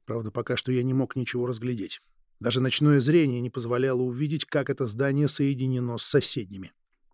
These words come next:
Но особого выбора у нас не было. Я подпрыгнул и начал подтягиваться, а Хью полез вслед за мной. Я слышал стук флешет, отскакивающих от стены. Ни одна из них пока в меня не попала, но я ничего не мог сказать про рюкзак.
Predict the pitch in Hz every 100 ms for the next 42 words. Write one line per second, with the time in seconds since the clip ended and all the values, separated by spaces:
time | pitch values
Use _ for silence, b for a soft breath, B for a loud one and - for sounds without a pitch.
0 | _ - 101 101 - 170 160 160 147 147
1 | 135 123 117 - 98 85 78 _ _ _
2 | B B B 123 143 - 180 196 190 175
3 | 170 165 151 156 - 175 123 101 - -
4 | B B B 120 139 208 160 147 151 -
5 | - 139 110 120 110 - _ _ _ _
6 | - - 156 226 240 226 - - 220 -
7 | 180 175 - 208 170 143 - 156 143 143
8 | 139 - 143 - - 151 151 - B B
9 | 139 147 147 185 175 143 151 - 139 147
10 | 143 151 147 147 156 185 160 - b b
11 | b 113 135 143 135 - 143 147 143 135
12 | - 139 127 123 - 131 131 113 101 -
13 | -